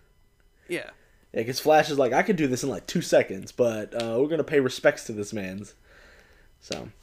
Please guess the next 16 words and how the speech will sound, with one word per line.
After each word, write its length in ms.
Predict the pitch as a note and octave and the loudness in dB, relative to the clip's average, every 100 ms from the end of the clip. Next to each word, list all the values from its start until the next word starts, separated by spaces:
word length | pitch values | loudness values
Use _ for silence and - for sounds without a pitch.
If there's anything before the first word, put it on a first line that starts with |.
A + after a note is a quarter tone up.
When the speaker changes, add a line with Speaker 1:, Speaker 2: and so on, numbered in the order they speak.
| _ _ - | _ _ -12
Speaker 1:
And 100 | D#3+ | -8
then 80 | D#3+ | -6
also 240 | E3 D#3+ | -4 4
we 80 | D#3 | 6
get 160 | C#3 | 6
more, 420 | C3+ C#3 C3 A#2+ A#2+ | 4 -2 -4 -4 -6
um, 260 | A#2+ A#2+ | -8 -8
e-, 40 | B2 | -10
e-, 60 | A2+ B2+ | -12 -10
exposition 600 | B2 B2+ - C3 B2+ B2 A#2 | -6 -6 -6 -10 -10 -10 -16
between, 540 | - B2+ A#2 A2+ A2+ _ _ _ - - A2 | -16 -14 -14 -14 -18 _ _ _ -20 -20 -14
uh, 220 | G#2+ G#2 | -12 -10
Arthur 420 | A#2 A2 A2 A2 | -8 -8 -10 -14
and 200 | G2+ G#2 | -14 -14
Diana. 340 | G#2 G2+ G2+ G#2+ - - _ _ _ - | -16 -16 -16 -18 -20 -20 _ _ _ -8
Speaker 2:
Yeah. 220 | G#2 G2 | -6 -6